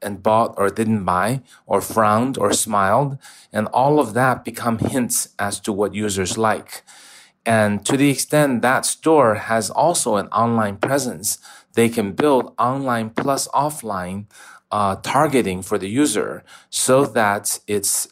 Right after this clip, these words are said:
uh, much more convenient for the user. Uh, if you buy, um, uh, a printer, it knows to send you cartridges. If you, um, buy medicine, it knows to ship them to you by, by, by mail. Um, and,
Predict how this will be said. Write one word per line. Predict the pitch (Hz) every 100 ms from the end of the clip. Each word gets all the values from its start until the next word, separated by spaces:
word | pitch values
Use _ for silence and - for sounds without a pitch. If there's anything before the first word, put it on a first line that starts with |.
| -
uh, | 98
much | 104 120 156 151
more | 123 110
convenient | 107 107 95 147 160 95 -
for | 98
the | 90
user. | 90 90 90 80 - _ - - -
Uh, | 101 95
if | 107 -
you | 104 107
buy, | 101 104 98 98 92 -
um, | 98 95 95 101 - - - -
uh, | 101 92 90 - - - _ _ -
a | 117
printer, | 120 123 131 147 156 -
it | 98
knows | 101 98 -
to |
send | 117 104 98
you | 87
cartridges. | 85 110 117 127 120 120 131 127 - - -
If | -
you, | 98 98 95 -
um, | 95 90
buy | 92 101
medicine, | 95 113 117 117 120
it | 113
knows | 98 98 -
to |
ship | - - 104
them | 104 98
to | -
you | 95
by, | 95 95 90 90 95 - -
by, | - 92
by | 92 _ 104
mail. | 95 101 120 143 165 156 - - - _
Um, | - 104 98 92 95 -
and, | 107 98 98 101 -